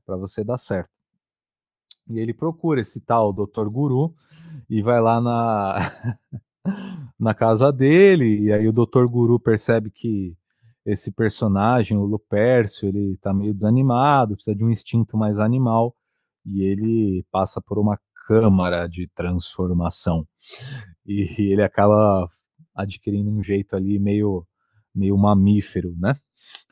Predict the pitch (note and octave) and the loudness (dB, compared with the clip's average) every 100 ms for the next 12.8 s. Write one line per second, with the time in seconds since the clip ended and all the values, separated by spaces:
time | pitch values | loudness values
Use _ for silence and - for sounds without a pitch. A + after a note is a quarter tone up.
0 | _ C#3+ C#3 - E3 E3+ - A3 C4+ F#3+ | _ -20 -20 -4 -2 -2 2 2 4 0
1 | E3 _ C3+ B2+ B2+ B2+ B2 B2 B2 B2 | -6 _ 0 2 4 4 2 2 0 -2
2 | A2 C3 D3+ D#3 E3+ A#3+ - G#3 G#3 A3+ | 0 4 6 6 4 0 -2 2 4 4
3 | D#3+ A2+ - - E3+ E3 - _ - B2+ | 4 2 -2 -20 -20 -20 -20 _ 0 2
4 | E3 D3+ E3 C#3 D3 D#3+ E3 E3 D3+ B2+ | 2 4 4 6 6 6 4 4 2 0
5 | D3 C3 C#3+ C3+ C3 - C3 B2+ B2 A#2 | 0 0 -2 -2 -4 -2 -2 0 -2 -2
6 | - B2 A2+ G#2+ A2+ A2 G#2 G2+ G#2+ D3+ | -2 -4 -2 -2 -2 -2 -4 -4 -2 0
7 | F#3+ E3+ - - G#2+ G2 F2 - _ _ | 0 -4 -8 -4 -2 -2 -6 -16 _ _
8 | - F#2+ G#2 - G2+ F#2 F#2 F2+ - - | -6 -4 -4 -4 -4 -4 -6 -8 -8 0
9 | E3+ D3 A#2+ C#3+ G#2+ - - G#2+ G#2 A2+ | 2 4 4 2 0 -2 -2 0 0 -2
10 | - G#2+ G#2+ G#2+ G#2 A2 F#2+ G#2 G#2 G2+ | -2 -2 0 0 -2 -4 2 2 2 0
11 | F#2+ - G2+ G#2 G#2 F#2+ F#2 G2 - G2 | -4 -4 -2 0 0 0 -2 -2 -4 -6
12 | F#2+ G2 F#2+ - C3 E3 B2+ | -4 -4 -4 0 2 4 2